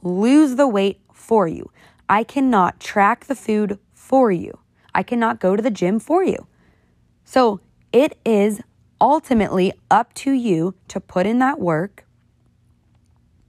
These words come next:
in order for you to be successful. So things like this, when you're trying to work on yourself and rediscover yourself and learn from your mistakes, nobody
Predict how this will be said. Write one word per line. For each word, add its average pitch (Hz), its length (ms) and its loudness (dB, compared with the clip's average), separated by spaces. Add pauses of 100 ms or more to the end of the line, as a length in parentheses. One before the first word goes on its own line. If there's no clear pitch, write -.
(680)
in 226 180 2
order 208 280 0
for - 100 -6
you 170 160 -2
to 165 140 -12
be 165 100 -4
successful. - 600 -8 (240)
So 214 240 0 (180)
things 269 420 0
like 240 220 -2
this, 208 260 -2
when 202 120 -2
you're 202 340 -2 (260)
trying 220 420 -2
to 214 360 -2 (240)
work 185 420 0
on 214 180 0
yourself 247 640 -2
and 185 280 -6
rediscover 233 500 -2
yourself 185 500 -4 (680)
and 185 380 0 (220)
learn 226 440 2
from 190 200 -2
your 156 140 -2
mistakes, - 600 -8
nobody 220 880 -2